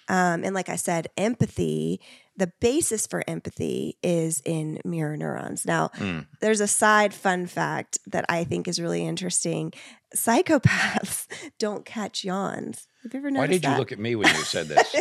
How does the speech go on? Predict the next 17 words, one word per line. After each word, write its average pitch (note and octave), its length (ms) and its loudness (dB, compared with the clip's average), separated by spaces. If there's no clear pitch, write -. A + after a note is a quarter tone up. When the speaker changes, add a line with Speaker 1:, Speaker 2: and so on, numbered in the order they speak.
Speaker 1:
<laughs> - 180 -6
I D#4+ 80 4
said, D4+ 200 2
"Have D4+ 140 4
you E4+ 60 8
ever A#3+ 160 4
noticed A3 440 0
that?" C#3+ 240 6
As G#3 120 2
if G#3 140 4
you're, F3+ 200 4
like, F#3 240 0
constantly F3+ 600 0
around F3+ 280 2
psychopaths. F3+ 680 -2
But G3+ 220 2
s-, - 640 -20